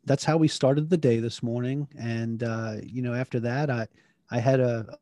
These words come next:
a call before this, uh, helping somebody out with their, their own personal finances and questions that they had, which, uh, sorry, I was a little late, uh, getting set up for this, uh, 'cause that, that went a little bit over. Um, but yeah, I mean,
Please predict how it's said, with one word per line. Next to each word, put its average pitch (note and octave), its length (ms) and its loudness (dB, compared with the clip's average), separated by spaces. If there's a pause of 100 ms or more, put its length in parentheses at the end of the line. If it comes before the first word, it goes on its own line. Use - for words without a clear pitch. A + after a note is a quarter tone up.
a B2 80 -2
call C3+ 360 2
before C3+ 460 2
this, D3 380 0
uh, A#2+ 240 2
helping C#3 300 0
somebody B2+ 440 0
out C#3 220 0
with B2 180 -8
their, C3 380 -2 (140)
their B2+ 160 0
own C#3 160 -2
personal C3 320 -6
finances A#2+ 580 -6
and A2 120 -6
questions B2 380 -6
that A#2 140 -8
they B2 160 -2
had, A#2 320 -8 (580)
which, B2+ 280 -4
uh, A#2 180 0
sorry, B2+ 320 4
I B2 60 2
was A#2 140 -6
a B2 40 -8
little B2+ 240 -2
late, B2+ 240 2 (120)
uh, A#2 340 -6 (180)
getting B2+ 220 0
set C3 200 -2
up B2+ 140 -4
for B2 120 -8
this, D3+ 380 2 (520)
uh, B2 220 0
'cause C#3+ 200 2
that, C3+ 200 2
that C3 120 0
went C3+ 160 0
a - 20 -2
little B2+ 160 -2
bit B2 120 0
over. B2 360 0 (120)
Um, A#2 280 -6 (840)
but C3+ 260 2 (720)
yeah, E3+ 200 4
I E3 60 4
mean, E3 220 2